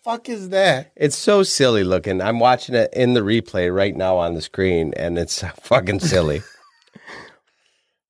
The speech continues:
Speaker 1: Oh, God.
Speaker 2: Well, buddy, is there anything else in the, uh,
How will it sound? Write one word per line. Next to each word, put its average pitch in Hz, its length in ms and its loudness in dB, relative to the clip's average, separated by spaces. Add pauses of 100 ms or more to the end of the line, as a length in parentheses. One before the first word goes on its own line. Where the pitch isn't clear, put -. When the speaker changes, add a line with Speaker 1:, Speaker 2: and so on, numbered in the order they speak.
Speaker 1:
Oh, 175 320 -2
God. 143 680 -4 (1900)
Speaker 2:
Well, 151 220 4
buddy, 113 320 2 (360)
is 104 120 -12
there 131 180 4
anything 135 460 0
else 123 380 0
in 120 120 -4
the, 113 240 0
uh, 101 340 2